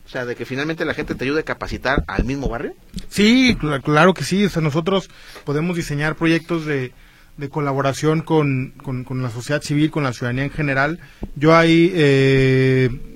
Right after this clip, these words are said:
Speaker 2: digamos, en, en, en, am-, de manera personal, a mí me pueden contactar, eh, mi correo electrónico es público, carlos punto aguirre arroba I E P C jalisco punto M X,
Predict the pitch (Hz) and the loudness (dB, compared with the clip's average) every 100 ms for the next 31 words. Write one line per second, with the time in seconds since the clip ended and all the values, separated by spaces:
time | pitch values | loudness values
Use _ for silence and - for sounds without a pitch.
0 | - 92 - 170 147 165 160 151 175 170 | -12 -12 -6 2 4 4 2 -4 -6 -12
1 | 196 165 185 - 143 165 151 147 139 143 | -6 -4 -4 -4 -2 -2 -4 -2 2 4
2 | 160 180 165 - 147 160 165 143 147 156 | 6 4 2 0 2 4 4 4 2 0
3 | 135 151 151 131 123 117 160 156 165 147 | 0 0 0 -2 -2 -2 2 4 4 2
4 | 117 - - 143 135 139 147 147 - 147 | -2 -12 -12 -8 -2 2 2 0 0 0
5 | 151 143 135 156 156 165 156 147 143 139 | 2 2 0 0 2 2 2 0 2 4
6 | 143 135 - - 147 151 151 131 131 139 | 2 0 -6 -2 2 2 4 2 2 0
7 | 139 123 131 135 131 135 135 135 135 131 | 0 0 0 0 0 -2 -2 -4 -4 -4
8 | 131 127 131 117 135 135 127 131 156 143 | -4 -6 -8 -4 -4 -2 0 0 -2 -4
9 | 156 151 | -8 -8